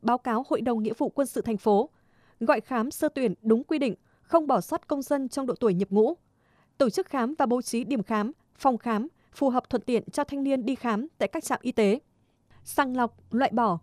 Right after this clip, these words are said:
kết luận chính xác những công dân không đủ tiêu chuẩn sức khỏe, đặc biệt về thể lực, dị tật, dị dạng, hình xăm quá tiêu chuẩn quy định. Các trạm y tế xã phường trên địa bàn tổ chức khám sơ tuyển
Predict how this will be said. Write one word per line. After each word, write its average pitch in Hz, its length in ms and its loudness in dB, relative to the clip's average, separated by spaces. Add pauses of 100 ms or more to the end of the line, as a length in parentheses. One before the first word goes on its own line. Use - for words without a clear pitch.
(160)
kết 359 120 0
luận 285 180 0
chính 220 160 -2
xác 330 340 -4
những 247 200 2
công 311 220 0
dân 285 260 -2
không 294 240 0
đủ 233 120 2
tiêu 269 140 -2
chuẩn 226 220 -2
sức - 220 -6
khỏe, 220 220 -2 (360)
đặc 269 200 -4
biệt 254 280 0
về 233 180 -2
thể 233 180 0
lực, 208 240 4 (120)
dị - 200 -4
tật, 220 220 2 (260)
dị 226 220 -2
dạng, 240 260 2 (300)
hình 262 180 0
xăm 302 220 -4
quá 233 220 2
tiêu 285 140 -2
chuẩn 226 240 0
quy 262 160 -4
định. 233 160 4 (760)
Các 359 140 4
trạm - 140 0
y 311 120 0
tế 254 220 2
xã - 180 -2
phường 254 320 0
trên 311 180 -2
địa 269 100 0
bàn 214 280 0 (120)
tổ 233 140 6
chức 349 200 -2
khám 226 220 -2
sơ 277 160 2
tuyển 233 240 2